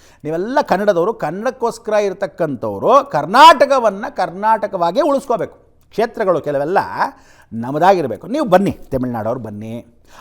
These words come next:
ಆಂಧ್ರದವ್ರು ಬನ್ನಿ, ಕೇರಳದವ್ರು ಬನ್ನಿ, ಮಹಾರಾಷ್ಟ್ರದವ್ರು ಬನ್ನಿ, ಬೇಡ ಅಂದವ್ರು ಯಾರು, ಉತ್ತರ ಭಾರತದವರು ಬನ್ನಿ. ಕ್ಷೇತ್ರ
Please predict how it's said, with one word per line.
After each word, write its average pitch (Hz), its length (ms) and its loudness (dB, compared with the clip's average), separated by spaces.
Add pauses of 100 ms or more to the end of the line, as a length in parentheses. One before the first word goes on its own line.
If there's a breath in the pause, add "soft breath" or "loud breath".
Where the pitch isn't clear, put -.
ಆಂಧ್ರದವ್ರು 147 560 -2
ಬನ್ನಿ, 117 460 -10
ಕೇರಳದವ್ರು 170 560 2
ಬನ್ನಿ, 135 680 -2
ಮಹಾರಾಷ್ಟ್ರದವ್ರು 180 680 0
ಬನ್ನಿ, 165 400 -2
ಬೇಡ 190 300 4
ಅಂದವ್ರು 294 240 6
ಯಾರು, 254 140 2
ಉತ್ತರ 233 220 -4
ಭಾರತದವರು 214 440 4
ಬನ್ನಿ. 320 240 4 (680)
ಕ್ಷೇತ್ರ 202 360 -2